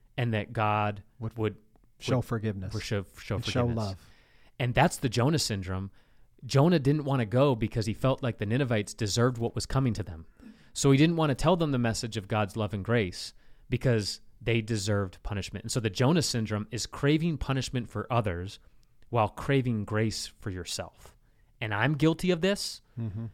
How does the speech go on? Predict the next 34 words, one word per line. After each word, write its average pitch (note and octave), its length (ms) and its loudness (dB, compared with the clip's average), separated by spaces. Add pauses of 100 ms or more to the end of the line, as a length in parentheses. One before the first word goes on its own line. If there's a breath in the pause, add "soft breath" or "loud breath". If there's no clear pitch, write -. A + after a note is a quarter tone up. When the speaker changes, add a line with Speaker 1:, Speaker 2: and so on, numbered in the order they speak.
(140)
Speaker 1:
Put D3 180 0
me D3+ 100 0
in D#3 80 0
a D3+ 40 0
situation D#3+ 720 -2
or D#3 120 -2
a C#3 40 -2
scenario. E3 640 -2 (440 loud breath)
You A2+ 120 -8
know, C#3 440 -2
I'm B2+ 160 0
gonna C#3 180 2
get C#3+ 180 0
text D3+ 240 -2
messages B2 420 -2
and A2 100 -2
phone C#3+ 200 -2
calls B2 180 0
from A#2 120 -6
people B2 200 -4
this A#2 160 -4
week. C3 280 -2
"What C3+ 100 2
about C#3+ 300 0
this B2+ 120 -2
situation? - 580 -10 (420 loud breath)
What, A3 240 6
what E3+ 100 6
about E3 240 4
the A#2 80 -4
Hitlers? - 560 -8 (400 soft breath)
What, - 220 4
what F#3 100 8
about F3 360 6